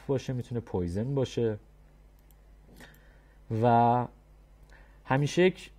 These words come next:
کتک زننده اعظم داشته باشید. می‌گم کتک زننده اعظم که اینجا برای من پرینسه، می‌تونه جاینت باشه، می‌تونه هوگ باشه، می‌تونه والکری باشه که کاربرد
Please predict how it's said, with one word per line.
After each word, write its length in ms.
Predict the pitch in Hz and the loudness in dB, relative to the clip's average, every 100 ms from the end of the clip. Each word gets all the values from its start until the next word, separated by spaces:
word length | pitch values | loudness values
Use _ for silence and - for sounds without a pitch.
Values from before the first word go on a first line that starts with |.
| - - | -20 -20
کتک 400 | - 135 123 123 | -6 -2 2 0
زننده 520 | - 131 120 127 156 - | 2 0 2 4 2 4
اعظم 460 | 123 - 117 139 160 | 0 0 0 2 2
داشته 320 | 113 - 143 | 2 2 2
باشید. 400 | 156 - 165 160 - - - - | 2 0 -4 -6 -10 -20 -20 -18
می‌گم 340 | 113 107 117 113 | -12 -8 -8 -8
کتک 340 | - 101 98 | -8 -6 -4
زننده 400 | - 98 98 113 | -2 0 0 -2
اعظم 360 | 95 98 113 139 | -2 -2 -2 -2
که 120 | 131 | -2
اینجا 200 | 110 127 | 2 4
برای 160 | 120 107 | 4 2
من 140 | 123 | -2
پرینسه، 640 | - 110 139 143 165 160 160 - - - - - | -2 -4 -4 -2 0 0 -2 -16 -20 -20 -20 -8
می‌تونه 300 | 131 - 147 | -6 0 2
جاینت 480 | 120 123 123 147 - | 6 6 6 2 2
باشه، 280 | 156 - 147 | 2 2 0
می‌تونه 300 | 143 143 131 | 0 -4 -2
هوگ 340 | 131 143 151 | 2 2 2
باشه، 540 | 160 160 - 165 165 165 - - - - - - | -2 -2 0 2 2 0 -18 -20 -20 -20 -20 -10
می‌تونه 460 | 135 - 147 147 139 - - | -8 -2 0 0 -2 -10 -10
والکری 500 | 107 110 101 - 127 | -2 0 0 -2 -2
باشه 260 | 147 147 143 | -2 -2 -4
که 280 | 127 113 - - - - - - | -2 -2 -6 -16 -20 -20 -20 -20
کاربرد 540 | - 107 104 107 113 | -10 -6 -4 -2 -4